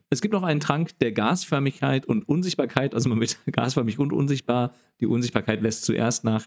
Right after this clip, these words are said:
Und dann gibt es noch einen Langlebigkeitstrank, der mit einem Geschwindigkeitstrank kombiniert wurde. Das heißt, man wird jünger und redet plötzlich wie ein Wasserfall. Das heißt, hier gibt's diverse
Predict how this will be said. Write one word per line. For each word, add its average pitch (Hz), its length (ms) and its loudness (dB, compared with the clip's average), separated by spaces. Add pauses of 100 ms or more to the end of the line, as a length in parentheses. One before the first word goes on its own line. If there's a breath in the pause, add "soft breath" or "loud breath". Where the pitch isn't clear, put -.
(120)
Und - 440 -2
dann 117 200 0
gibt 120 160 -2
es - 60 -6
noch 123 100 -2
einen 104 180 0
Langlebigkeitstrank, 117 1080 -2 (140)
der 107 120 2
mit 113 100 0
einem 104 140 0
Geschwindigkeitstrank 147 680 0
kombiniert 131 440 0
wurde. 117 240 2
Das 107 160 0
heißt, 110 320 -2
man 107 420 2
wird 139 220 -2
jünger 156 320 2
und 110 160 -2
redet 120 320 0
plötzlich 110 320 0
wie 110 60 2
ein 107 120 0
Wasserfall. 98 540 0
Das 113 160 0
heißt, 147 380 -2
hier 123 100 2
gibt's - 240 -4
diverse 151 840 2